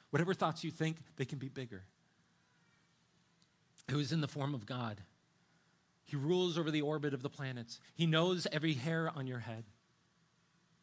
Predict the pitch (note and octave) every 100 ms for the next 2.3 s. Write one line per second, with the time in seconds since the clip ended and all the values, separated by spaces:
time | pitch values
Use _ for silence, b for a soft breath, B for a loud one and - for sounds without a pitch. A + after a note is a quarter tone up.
0 | _ _ _ _ _ _ - E3 E3 F3
1 | G3 F#3 E3+ E3 F3+ F3 C3+ D#3+ D#3+ -
2 | E3+ E3 D#3+